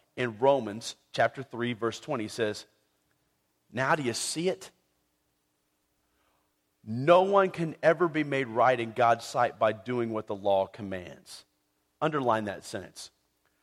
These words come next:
No one can ever be made right in God's sight by doing what the law commands. For the more we know of God's laws,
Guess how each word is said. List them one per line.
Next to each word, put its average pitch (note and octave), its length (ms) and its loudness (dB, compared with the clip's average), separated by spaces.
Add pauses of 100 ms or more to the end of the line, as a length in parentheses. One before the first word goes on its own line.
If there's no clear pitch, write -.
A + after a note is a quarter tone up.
(220)
No F3 380 8
one A#2+ 340 2
can B2+ 260 -6 (140)
ever F#3+ 320 10
be C#3 140 0
made C3+ 240 4
right B2 320 6
in A2+ 120 -4
God's A2+ 320 4
sight A#2 420 2
by A2+ 120 2
doing A#2 300 -2
what A2 120 -4
the G#2+ 60 -8
law G2+ 240 4
commands. G2 640 -12 (1400)
For E3 140 6
the C#3 80 4
more D#3 240 6
we C3 140 0
know E3 180 2
of B2 120 2
God's A#2 260 4
laws, A#2 580 2